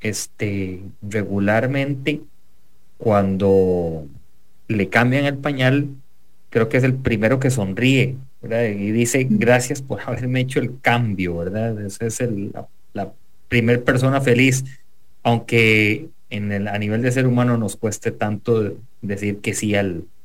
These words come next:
Speaker 1: a ese, a ese cambio. En e-, en este proceso de la, de la empresa, Marisol, eh, con NutriKids, de esos aprendizajes que,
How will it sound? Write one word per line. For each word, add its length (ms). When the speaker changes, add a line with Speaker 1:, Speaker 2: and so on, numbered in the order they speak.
Speaker 1:
a 200
ese, 540
a 140
ese 240
cambio. 420
En 180
e-, 180
en 180
este 240
proceso 500
de 80
la, 320
de 180
la 100
empresa, 760
Marisol, 800
eh, 340
con 220
NutriKids, 840
de 200
esos 260
aprendizajes 1080
que, 600